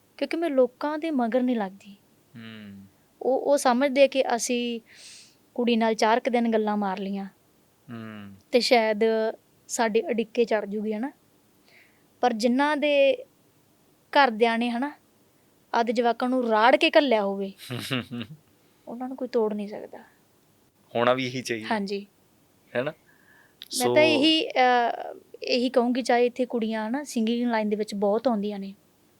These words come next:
Speaker 1: ਸਟਾਰ ਬਣਨ ਦੇ ਚੱਕਰ 'ਚ ਕਿਸੇ ਦੇ, ਹਨਾ, ਝਾਂਸੇ 'ਚ ਨਾ ਆਓ।
Speaker 2: ਹੂੰ।
Speaker 1: ਮਿਹਨਤ ਕਰ ਲਓ, ਆ ਜਾਓਗੇ ਹੌਲੀ ਹੌਲੀ, ਸਭ ਦਾ ਟਾਈਮ ਆਉਂਦਾ।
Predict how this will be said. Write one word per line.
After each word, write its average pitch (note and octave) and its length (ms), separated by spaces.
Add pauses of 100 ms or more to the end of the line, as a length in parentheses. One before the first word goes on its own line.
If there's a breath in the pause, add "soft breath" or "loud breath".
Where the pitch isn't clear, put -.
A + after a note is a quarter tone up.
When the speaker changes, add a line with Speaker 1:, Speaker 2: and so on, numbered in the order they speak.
(120)
Speaker 1:
ਸਟਾਰ C4 400
ਬਣਨ C4 200
ਦੇ C4 80
ਚੱਕਰ C4 320
'ਚ A3+ 120
ਕਿਸੇ B3+ 260
ਦੇ, B3+ 160 (460)
ਹਨਾ, E4+ 200 (320)
ਝਾਂਸੇ D#4 360
'ਚ A#3+ 60
ਨਾ A3 200
ਆਓ। F#3 180 (300)
Speaker 2:
ਹੂੰ। A2+ 460 (140)
Speaker 1:
ਮਿਹਨਤ B3 300
ਕਰ A#3 200
ਲਓ, A3 220 (1080)
ਆ G#3+ 160
ਜਾਓਗੇ B3 240
ਹੌਲੀ B3+ 260
ਹੌਲੀ, B3+ 140
ਸਭ B3+ 240
ਦਾ D#4 120
ਟਾਈਮ C4 300
ਆਉਂਦਾ। A3+ 220